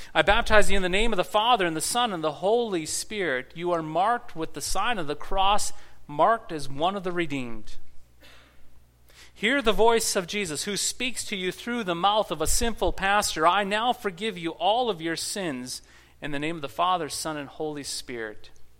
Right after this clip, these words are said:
You see, dear baptized saints, what you hear and hold fast to in faith not only prepares you for the future warnings, but encourages you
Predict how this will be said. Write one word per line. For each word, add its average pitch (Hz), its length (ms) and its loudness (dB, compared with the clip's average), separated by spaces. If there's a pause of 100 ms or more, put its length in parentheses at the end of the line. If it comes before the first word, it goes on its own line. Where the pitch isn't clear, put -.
(1800)
You 147 60 -10
see, 175 120 -2
dear 175 180 -4
baptized 180 560 -2
saints, - 600 -6 (880)
what 165 240 4
you 175 100 2
hear 127 640 2 (420)
and 175 140 0
hold 190 240 0
fast 196 460 -2
to 180 120 -2
in 160 80 -2
faith 151 400 -6
not 185 480 2
only 196 380 -2
prepares 208 880 -2
you 139 160 -6
for 160 160 -12
the 156 100 -8
future 214 480 -4
warnings, 135 600 -2 (320)
but 190 120 8
encourages 214 1120 0
you 165 340 -2